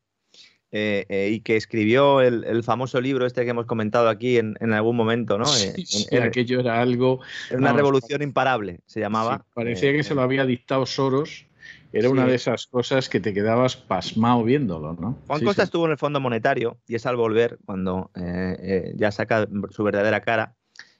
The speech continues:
Speaker 1: Muchos se extrañaron de aquel libro, eh, porque todavía no se hablaba tanto, ¿no? De, de la cuestión, se hablaba del I P C C,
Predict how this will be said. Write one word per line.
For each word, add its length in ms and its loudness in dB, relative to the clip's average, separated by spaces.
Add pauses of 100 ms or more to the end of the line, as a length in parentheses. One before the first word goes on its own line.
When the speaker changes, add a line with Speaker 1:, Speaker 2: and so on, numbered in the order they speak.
(200)
Speaker 1:
Muchos 300 0
se 60 2
extrañaron 560 0
de 60 -2
aquel 220 0
libro, 420 0
eh, 160 2
porque 640 0
todavía 320 2
no 60 0
se 100 -4
hablaba 340 2
tanto, 360 -2
¿no? 140 -4
De, 300 -2
de 200 -2
la 100 0
cuestión, 400 -2
se 100 -6
hablaba 320 4
del 280 2
I 80 -2
P 120 0
C 140 -4
C, 140 -4